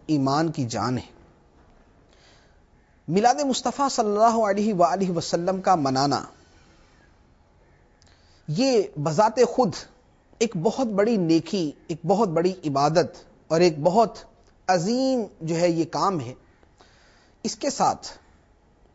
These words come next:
اس میں جتنی نیتیں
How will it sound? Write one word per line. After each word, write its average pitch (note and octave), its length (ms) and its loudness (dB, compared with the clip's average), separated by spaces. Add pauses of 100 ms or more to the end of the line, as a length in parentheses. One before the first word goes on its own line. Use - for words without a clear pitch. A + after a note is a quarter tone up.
(880)
اس G#3+ 180 -4
میں C4 220 0 (320)
جتنی B3 440 -4
نیتیں E3+ 540 0